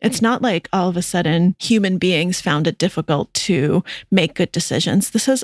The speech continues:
always been the case, but it's become increasingly difficult. It's like if you're trying to diet and you are in an environment where all that's available is just fruit and vegetables. That's it.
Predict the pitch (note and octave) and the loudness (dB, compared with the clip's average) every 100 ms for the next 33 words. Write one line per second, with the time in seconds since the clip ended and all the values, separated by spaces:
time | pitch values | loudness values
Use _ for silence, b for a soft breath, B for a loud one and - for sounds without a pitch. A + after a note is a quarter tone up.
0 | - G3+ A3+ A3 E3+ - D#3 - - G#3+ | -2 0 2 0 -2 -4 -6 -4 -2 -2
1 | - B B B B3 A3+ A3+ A#3 G#3+ B3 | -4 B B B 0 0 0 -2 0 0
2 | A#3 A3+ G#3+ - - A3+ B3+ - G3 F3 | 0 0 -2 -4 -2 0 2 0 0 -2
3 | - F3+ - - - B B - C4+ C#4+ | 0 0 0 -4 -4 B B 0 2 0
4 | C4+ B B - B3+ C4+ C4+ B3+ G#3+ B3+ | -2 B B -4 -2 -2 -2 0 2 2
5 | - F#3+ E3 - - - - G3+ F#3+ F#3 | 0 -2 -2 -2 -4 -8 -4 0 2 2
6 | G3 G3+ G3 F#3+ F#3+ F#3 F#3 F3 F3+ B | 4 2 2 0 0 0 0 0 -2 B
7 | B B B B - C#4 C4 B3+ G#3 F#3+ | B B B B -2 0 2 0 -2 -2
8 | F#3+ G#3+ G#3+ F3+ G3 F#3 - - G3 F#3+ | 0 0 -2 0 0 0 -2 -2 0 2
9 | G#3 F#3 - G3 A#2+ D#3+ E3+ F3 D3 C#3+ | 0 -2 -4 -4 -2 0 -2 -2 0 -2
10 | E3 - - F#3 - - E3 - D3+ C3+ | -4 -4 -2 -2 -4 -6 -8 -6 -4 -2
11 | F#3+ C#3 G#2 - - - - - - - | 0 0 -2 -4 -6 -8 -4 -2 -2 -4